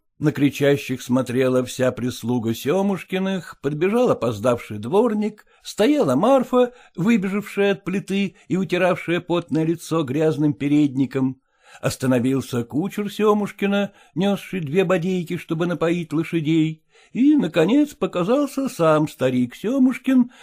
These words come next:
сходивший с крыльца в картузе, халате и в туфлях. Лифанов впадал в отчаяние. «Ох, ох, ох, вот так нашла гроза!» — стонал он и, обратясь к Пятищеву, спросил. —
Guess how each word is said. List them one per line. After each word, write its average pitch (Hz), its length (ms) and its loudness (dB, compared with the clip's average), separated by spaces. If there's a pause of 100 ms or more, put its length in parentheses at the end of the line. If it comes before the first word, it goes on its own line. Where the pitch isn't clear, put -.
сходивший 135 600 0
с - 80 -12
крыльца 113 540 -2
в 247 80 -12
картузе, 175 600 -2
халате 127 540 -2
и 107 80 -2
в 104 120 -12
туфлях. 101 680 -12 (680)
Лифанов 175 640 -2
впадал 143 520 2
в 123 60 2
отчаяние. 117 1080 0 (920)
«Ох, 254 500 2
ох, 247 300 2
ох, 220 1160 6
вот 240 480 4
так 233 300 2
нашла 208 720 4
гроза!» — 180 960 4 (240)
стонал 131 520 2
он 185 300 2
и, 170 40 6
обратясь 151 480 2
к - 100 -20
Пятищеву, 147 600 -2
спросил. — 131 680 -4